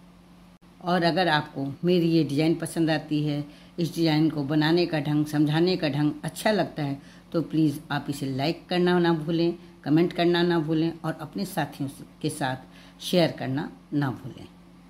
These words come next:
फ्रेंड्स, यहाँ तक पहुँचने में आप सभी ने मुझे भरपूर सहयोग दिया है और भरपूर प्यार भी दिया है। मैं चाहती हूँ कि आपका ये सहयोग और प्यार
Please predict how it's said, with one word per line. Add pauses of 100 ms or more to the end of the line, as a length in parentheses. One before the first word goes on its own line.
(140)
फ्रेंड्स,
यहाँ
तक
पहुँचने
में (120)
आप
सभी
ने (280)
मुझे
भरपूर
सहयोग
दिया
है (360)
और
भरपूर (100)
प्यार
भी
दिया
है। (320)
मैं
चाहती
हूँ (360)
कि
आपका (220)
ये
सहयोग
और (120)
प्यार